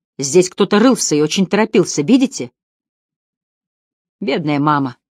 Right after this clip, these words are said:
Она так беспокоилась о своих бумажках.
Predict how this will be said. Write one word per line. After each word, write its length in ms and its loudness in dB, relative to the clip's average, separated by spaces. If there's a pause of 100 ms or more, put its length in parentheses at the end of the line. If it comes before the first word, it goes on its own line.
(920)
Она 240 0
так 200 -4
беспокоилась 680 0
о 20 -4
своих 320 0
бумажках. 580 -2